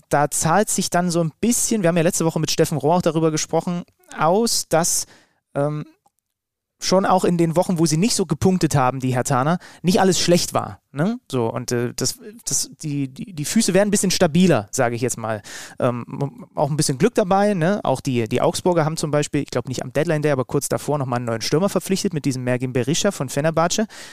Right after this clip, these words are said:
äh, auf Leihbasis, direkt Startelf und trifft nach einer halben Stunde, äh, den Pfosten. Da kann dann auch Augsburg führen, wobei man ehrlicherweise sagen muss, ansonsten viel offensiv von Augsburg kam nicht. Was hat Flo Niederlechner nach dem Spiel gesagt? „Ich kann mich an keine Flanke erinnern,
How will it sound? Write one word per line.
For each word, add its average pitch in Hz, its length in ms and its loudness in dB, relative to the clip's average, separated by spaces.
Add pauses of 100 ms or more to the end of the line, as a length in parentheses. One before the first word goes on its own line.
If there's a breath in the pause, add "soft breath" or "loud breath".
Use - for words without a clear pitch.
(200 loud breath)
äh, 147 100 2
auf 143 180 0
Leihbasis, 165 600 2
direkt 151 320 2
Startelf 190 580 2 (160)
und 156 160 -2
trifft - 220 0
nach 165 60 4
einer 143 360 4
halben 151 220 2
Stunde, 156 360 2
äh, 139 140 2
den 131 120 0
Pfosten. 196 360 0
Da 165 80 2
kann 151 180 0
dann 135 140 0
auch 123 140 -2
Augsburg 202 460 0
führen, 220 340 0 (320 loud breath)
wobei 160 200 2
man 170 200 0 (240)
ehrlicherweise 170 540 4
sagen 165 300 2
muss, 202 240 -2 (140)
ansonsten 151 520 -2
viel 233 360 4
offensiv 202 580 0
von 175 180 -2
Augsburg 170 400 0
kam 165 220 0
nicht. 160 120 -2
Was 151 140 0
hat 175 80 2
Flo 185 160 4
Niederlechner 196 460 4
nach 180 100 2
dem 185 140 -4
Spiel 190 220 -2
gesagt? 175 320 -2 (260 loud breath)
„Ich - 160 -6
kann 185 160 2
mich 196 180 0
an 160 140 0
keine 220 320 0
Flanke 202 340 0
erinnern, 151 400 2